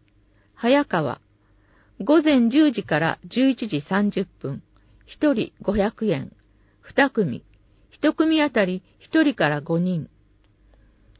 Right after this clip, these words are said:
八月二十日土曜日、織。株式会社野口製作所。織技術でオリジナルアイスクリームスプー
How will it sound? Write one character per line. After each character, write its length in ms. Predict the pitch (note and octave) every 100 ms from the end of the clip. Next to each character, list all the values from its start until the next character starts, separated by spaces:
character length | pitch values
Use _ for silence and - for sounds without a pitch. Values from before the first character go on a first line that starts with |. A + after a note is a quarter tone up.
| _
八 300 | - A#3 D#4+
月 280 | E4 D4+ C#4+
二 180 | A#3 A#3+
十 120 | -
日 260 | - G#3+ -
土 220 | E3 G3
曜 260 | A#3+ A#3+ E3
日、 240 | D#3 - _ _ _ _
織。 400 | E3+ G#3 A#3+ A3 _ _ _ _ _ _ -
株 260 | A#3+ C4+
式 300 | D#4 - D4
会 180 | C#4+ B3
社 300 | - E3 F3 - - -
野 160 | C#4
口 280 | D#4+ C4 D#3 -
製 160 | F3+ G#3+
作 320 | G3 - E3
所。 240 | D#3 C3+ _ _ _ _ _ _ _ _ _ -
織 260 | B3 D#4
技 160 | D#4+ D#4
術 260 | B3 -
で 240 | E3+ E3 - _ _ -
オ 100 | G3+
リ 140 | C#4+
ジ 140 | C#4+ D4
ナ 180 | C#4+ B3+
ル 260 | B3 -
ア 100 | A#3
イ 60 | C#4
ス 60 | D4
ク 160 | - C4+
リ 180 | C4
ー 40 | B3
ム 120 | A#3
ス 160 | -
プ 60 |
ー 20 | -